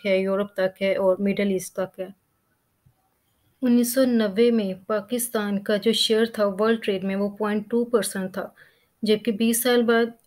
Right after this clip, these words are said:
अ, ये ज़ीरो पॉइंट, अ, जो है, वो ट्वेल्व परसेंट तक हो गया, जो कि बहुत ही कम है।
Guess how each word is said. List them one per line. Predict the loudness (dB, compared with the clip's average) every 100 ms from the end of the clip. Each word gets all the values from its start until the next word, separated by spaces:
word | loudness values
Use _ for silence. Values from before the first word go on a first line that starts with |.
| -4
अ, | -2
ये | 0 2 2 2
ज़ीरो | 2 0
पॉइंट, | 0 -2 0 -2 -4
अ, | -4 -2 0
जो | -2 0 2
है, | 2
वो | 0 -4 -6 -2
ट्वेल्व | 0 2
परसेंट | 2 -2 0 -4 -2
तक | -4 -2
हो | -2
गया, | -4 -8 -12 _ _ _ _ _ -6
जो | 0
कि | 0
बहुत | 2 0 -2
ही | -4
कम | -4 -4
है। | -4 -8